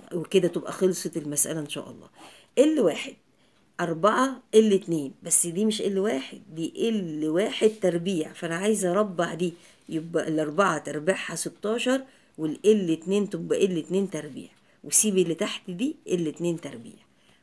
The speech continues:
طيب إم اتنين، إم اتنين باتنين إم واحد، يبقى أشيل إم اتنين وأكتب اتنين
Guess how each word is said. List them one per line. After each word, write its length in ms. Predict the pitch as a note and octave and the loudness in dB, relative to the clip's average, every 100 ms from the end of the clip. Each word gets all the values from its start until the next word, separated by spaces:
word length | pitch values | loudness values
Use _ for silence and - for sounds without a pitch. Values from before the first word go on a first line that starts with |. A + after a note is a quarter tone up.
| - | -14
طيب 180 | D#3 C#3+ - _ _ - - _ - | -12 -14 -18 _ _ -20 -20 _ 2
إم 160 | A#3 G#3+ | 6 6
اتنين، 400 | - F3 D#3 C#3+ _ _ _ F#3+ | 4 2 -2 -4 _ _ _ 0
إم 180 | F#3 | 2
اتنين 640 | F3 E3+ G3 A#3 C4 C#4+ C#4 - _ - | 0 -2 0 2 2 0 -6 -18 _ -8
باتنين 720 | D#3 - F#3 G3+ A#3 C4+ C#4+ - | -8 -6 0 2 4 2 2 2
إم 160 | A3+ | 2
واحد، 360 | G3+ F3 A3 - - | 2 0 -2 -14 -14
يبقى 240 | D3+ - | -12 -10
أشيل 260 | - G#3 F#3+ | -8 -6 -2
إم 140 | F#3 F3 | 0 0
اتنين 280 | E3+ G#3 G#3 | 0 0 0
وأكتب 340 | G#3+ - C#4 - | -2 -4 -6 -6
اتنين 680 | D3+ - E3+ F#3+ G#3+ A#3+ C4 | -12 -6 -2 2 4 4 0